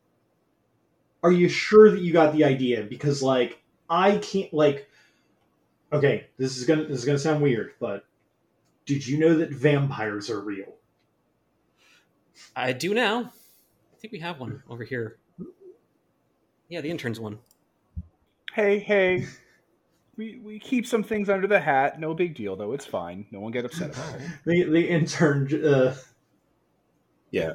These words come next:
Speaker 1: Intern-
Speaker 4: It's only yours.
Speaker 3: I just don't want interns' weaknesses. I just don't want interns' weaknesses being revealed to the public without their consent.
Speaker 2: That's fair.
Speaker 4: Yeah. Only talk about your supernatural stuff.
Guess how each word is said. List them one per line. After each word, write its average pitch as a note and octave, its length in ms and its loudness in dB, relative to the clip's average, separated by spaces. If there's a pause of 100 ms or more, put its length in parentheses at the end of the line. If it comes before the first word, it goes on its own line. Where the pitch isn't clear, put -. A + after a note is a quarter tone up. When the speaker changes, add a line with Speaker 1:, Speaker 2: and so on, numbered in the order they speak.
(380)
Speaker 1:
Intern- C#3+ 200 2
Speaker 4:
It's A#2 100 8
only F3 220 8
yours. C3 280 8
Speaker 3:
I C#3+ 60 2
just D3+ 120 -2
don't F#3 140 6
want E3 160 2
interns' D3+ 540 -2
weaknesses. B2+ 680 -4 (840)
I F3 120 8
just G#3+ 160 2
don't A3 100 2
want G3 160 4
interns' E3 380 -2
weaknesses C3+ 420 -4
being A2 200 -6
revealed A2 320 -2
to - 40 -10
the G#2 80 -8
public G2+ 560 -6
without G#2+ 260 -6 (180)
their G#2+ 180 -6
consent. F#2 420 -16
Speaker 2:
That's A#2+ 160 -6
fair. - 200 -6
Speaker 4:
Yeah. - 100 -10 (400)
Only C#3 180 0
talk - 140 0
about C3+ 320 4
your F#2+ 160 4
supernatural F2 480 -8
stuff. - 420 -8